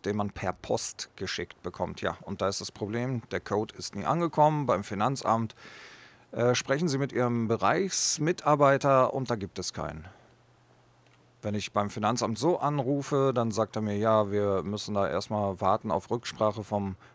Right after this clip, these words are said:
Gewerbeamt. Ja, wie auf Rück-, was soll das denn? Was soll denn der Quatsch? Ja, dann kriegen Sie eben kein Geld. Ja, aber dann, wer ist dann nachher der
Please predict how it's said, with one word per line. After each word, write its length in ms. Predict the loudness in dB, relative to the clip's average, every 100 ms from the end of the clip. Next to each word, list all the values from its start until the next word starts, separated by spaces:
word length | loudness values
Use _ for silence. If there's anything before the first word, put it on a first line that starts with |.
| _
Gewerbeamt. 760 | -4 4 6 6 4 2 0 -6 -20 -20 -4
Ja, 160 | -2 0
wie 180 | 2
auf 260 | 2 0 -2
Rück-, 200 | -8 -4 -4 -4 -6 -18 -20 _ -2
was 280 | 0 2 2
soll 220 | 2 2
das 260 | 2 0
denn? 420 | 2 2 2 0 -6 _ _ _ -6
Was 160 | -2 2
soll 140 | 2
denn 80 | 2
der 100 | -2
Quatsch? 240 | 0 0
Ja, 100 | 0
dann 140 | 0 -2
kriegen 220 | -2 -2
Sie 120 | -2
eben 160 | -2 -4
kein 320 | -2 -2 2
Geld. 320 | 2 2 2
Ja, 160 | 4 6
aber 240 | 6 4 0 -20 -20 -20 -2
dann, 280 | 4 4 2 -8 -10
wer 260 | 0 2
ist 160 | 2 2
dann 120 | 4
nachher 260 | 4 4 4
der 340 | 4 4